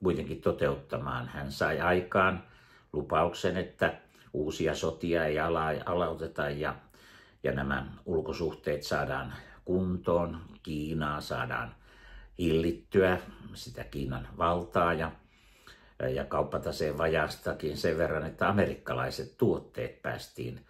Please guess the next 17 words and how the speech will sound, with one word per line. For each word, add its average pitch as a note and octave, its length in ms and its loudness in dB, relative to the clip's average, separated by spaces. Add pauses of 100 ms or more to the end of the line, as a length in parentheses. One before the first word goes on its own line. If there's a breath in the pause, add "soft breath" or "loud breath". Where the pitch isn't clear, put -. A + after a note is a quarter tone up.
(260 soft breath)
eli C#2+ 140 0
hän F2+ 180 2
voitti - 360 6
tämän, A1 440 -8 (640 loud breath)
ö, A#1+ 480 -6 (100)
kauppasodan, B1+ 1040 0
josta - 360 -10 (300)
puhuttiin. - 640 -2 (2000 loud breath)
Ja E2+ 180 4
hän G2+ 160 4
sai G2+ 220 6
monia D#2+ 300 0
hienoja C#2+ 420 -2
sopimuksia F2+ 1000 2
ja D2 240 -2 (640)
tällä C#2+ 320 4
lailla. - 340 -16